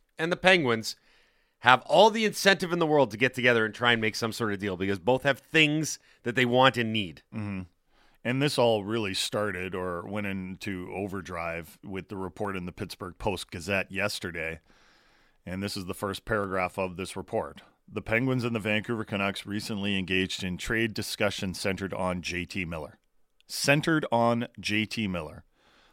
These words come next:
Speaker 2: The standout Canucks forward who tallied ninety-nine points last season two league sources told the Post-Gazette.
Speaker 1: Two?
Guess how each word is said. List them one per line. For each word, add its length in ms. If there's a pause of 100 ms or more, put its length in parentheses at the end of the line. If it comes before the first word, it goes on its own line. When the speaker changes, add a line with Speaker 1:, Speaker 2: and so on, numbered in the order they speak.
Speaker 2:
The 80
standout 540
Canucks 320
forward 340
who 100
tallied 380
ninety-nine 520
points 340
last 320
season 420 (640)
two 300
league 400
sources 640
told 520 (500)
the 140
Post-Gazette. 1080
Speaker 1:
Two? 480